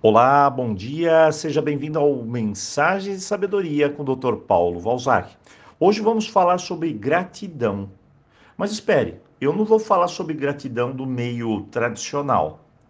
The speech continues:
Nós vamos falar mais além. Vamos aprender algo importante e praticar esse importante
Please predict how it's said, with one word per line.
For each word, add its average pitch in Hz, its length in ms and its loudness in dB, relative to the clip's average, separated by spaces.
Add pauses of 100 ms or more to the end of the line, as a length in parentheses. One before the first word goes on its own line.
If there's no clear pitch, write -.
(160)
Nós 104 140 -4
vamos 110 180 -2
falar 107 280 2
mais 98 240 -2
além. 101 340 -2 (300)
Vamos 131 240 -2
aprender 127 420 -2
algo 131 420 2
importante 127 1200 -4 (160)
e 143 120 -12
praticar 147 720 0
esse 104 280 -6
importante 160 920 -6